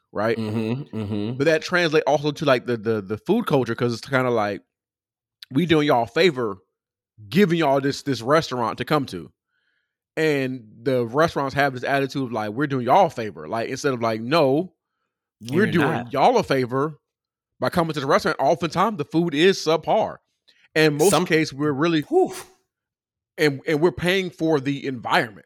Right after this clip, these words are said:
Speaker 1: You know what I'm saying? We're paying for the vibe. And sometimes the vibe ain't really the vibe. The vibe is hookah and, and a D J and a, and a bottle ser-, like,
Speaker 2: And
Speaker 1: we don't
Speaker 2: if
Speaker 1: need
Speaker 2: the
Speaker 1: bottle
Speaker 2: D J
Speaker 1: service.
Speaker 2: is mid,
Speaker 1: Right.
Speaker 2: it takes it down. <laughs> It's like, "Why am I here?" <laughs>
Speaker 1: We don't need sparklers walking out of the room,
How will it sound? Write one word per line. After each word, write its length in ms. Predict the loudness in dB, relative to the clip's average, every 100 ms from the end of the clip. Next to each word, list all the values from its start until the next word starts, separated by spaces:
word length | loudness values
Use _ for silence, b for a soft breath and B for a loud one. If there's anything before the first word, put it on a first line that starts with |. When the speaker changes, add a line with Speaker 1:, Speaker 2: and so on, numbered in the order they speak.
| _
Speaker 1:
You 80 | -8
know 60 | -6
what 40 |
I'm 60 | -4
saying? 140 | -4
We're 100 | -4
paying 280 | -2 -2 -2
for 120 | -4
the 100 | -4
vibe. 260 | 2 2 0
And 120 | -2
sometimes 360 | -2 0 -2 -4
the 80 |
vibe 340 | -6 -2 0 0
ain't 120 | -2
really 140 | -6
the 80 | -2
vibe. 180 | -2 -2
The 60 | -2
vibe 220 | -2 -2
is 40 | -4
hookah 260 | -4 -2
and, 120 | -2 -2
and 280 | -2 -4
a 60 | -4
D 160 | -6 -8
J 240 | -10 -16 b b b b
and 160 | -2 -2
a, 120 | -2
and 340 | -4 -4 -6 -10 _ _
a 80 | -4
bottle 360 | 2 2 2 2
ser-, 180 | 0 0
like, 160 | 0
Speaker 2:
And 80 | 0
Speaker 1:
we 20 | 0
don't 60 |
Speaker 2:
if 80 | -2
Speaker 1:
need 0 |
Speaker 2:
the 40 | 0
Speaker 1:
bottle 200 | 2 4
Speaker 2:
D 60 |
J 100 | 6
Speaker 1:
service. 180 | 6 6
Speaker 2:
is 140 | 4 2
mid, 460 | 2 2 0 -4 -12 _ -12
Speaker 1:
Right. 380 | -4 2 2 0 _ _ -6
Speaker 2:
it 140 | -2
takes 240 | 0 0 0
it 100 | 2
down. 180 | 2 2
<laughs> 160 | 0
It's 260 | -2 -2 -4
like, 180 | -2 0
"Why 200 | 0 0
am 100 | -2
I 140 | -2
here?" 420 | 0 0 -2 -6 -6
<laughs> 120 | 2 4
Speaker 1:
We 80 | 6
don't 180 | 4 4
need 160 | -2
sparklers 560 | 0 0 2 2 2 4
walking 340 | 4 4 2
out 140 | 2 2
of 60 |
the 60 | 0
room, 500 | -2 -2 -4 -8